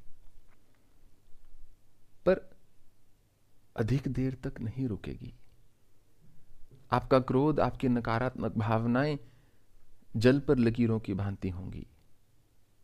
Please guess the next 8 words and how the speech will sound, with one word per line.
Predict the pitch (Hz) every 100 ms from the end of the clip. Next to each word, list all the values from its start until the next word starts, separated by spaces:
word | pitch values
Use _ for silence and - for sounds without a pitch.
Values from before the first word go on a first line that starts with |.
| - - - -
जितनी | 85 - 113
बार | 120 123
खींचें | - 127 - 156 156 - - -
उतनी | 113 113 107
बार | 90 87
जाती | 90 - -
हैं | 104 -
तुरंत, | - - -